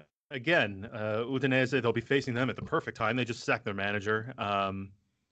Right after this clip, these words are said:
I mean, I couldn't think of a better moment to give Schick another opportunity on the pitch,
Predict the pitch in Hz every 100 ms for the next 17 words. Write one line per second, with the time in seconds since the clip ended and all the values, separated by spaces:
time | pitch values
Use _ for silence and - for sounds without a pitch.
0 | _ 110 107 113 110 151 127 - 143 113
1 | 104 113 123 107 113 143 135 101 - -
2 | 101 104 123 117 - 131 151 107 104 113
3 | 107 117 110 - 127 123 110 107 104 95
4 | - 156 175 -